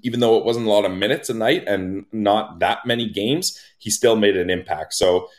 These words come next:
another great season in the development for our guy, Igor.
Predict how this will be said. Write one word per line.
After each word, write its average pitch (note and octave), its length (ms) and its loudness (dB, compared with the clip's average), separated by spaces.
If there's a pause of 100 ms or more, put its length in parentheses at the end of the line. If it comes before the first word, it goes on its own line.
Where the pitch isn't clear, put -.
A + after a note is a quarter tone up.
(460)
another C#3 580 2 (140)
great C3+ 260 0
season G2+ 380 -6
in G2 160 -4
the F2+ 80 0
development E2+ 500 2
for F2 160 -2
our E2 140 0
guy, E2 360 -2
Igor. D2 440 -12